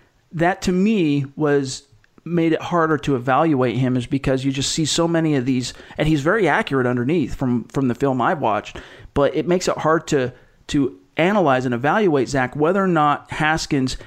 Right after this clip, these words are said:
has the capacity to challenge the whole field.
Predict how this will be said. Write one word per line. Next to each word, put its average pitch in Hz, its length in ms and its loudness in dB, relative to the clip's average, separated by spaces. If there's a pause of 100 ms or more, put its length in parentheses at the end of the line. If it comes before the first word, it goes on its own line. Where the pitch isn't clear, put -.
(140)
has 151 260 0
the 151 80 -2
capacity 143 640 -2
to 127 140 -6
challenge 135 460 0
the 127 80 -2
whole 120 200 0
field. - 380 -4